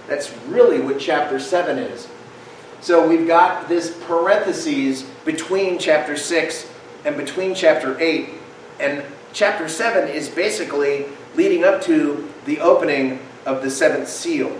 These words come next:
really, which happens in chapter eight. So it's really interesting. So all this stuff happens leading up to it. So this pause in action allows God to do several things.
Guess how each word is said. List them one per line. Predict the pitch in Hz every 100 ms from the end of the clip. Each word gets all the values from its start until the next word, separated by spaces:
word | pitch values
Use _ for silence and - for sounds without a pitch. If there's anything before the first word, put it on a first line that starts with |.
| - - - - - - - - -
really, | 147 139 113 110
which | 135 135 - -
happens | - 151 135 127 120
in | 135 120
chapter | - 113 113 110
eight. | 120 120 - - - - - -
So | 123
it's | - -
really | 156 131
interesting. | 127 120 -
So | - -
all | 214 190
this | 220 -
stuff | 185 -
happens | - - - 117 - - - - - - - - - 123
leading | 151 139
up | 131 -
to | 98
it. | -
So | 151
this | 143
pause | - - 208 254 240
in | 208
action | 190 190 - 127 120 - - - - -
allows | 165 190 185
God | 180 170
to | 156 139
do | 135
several | - 170 139 131
things. | 123 107 - -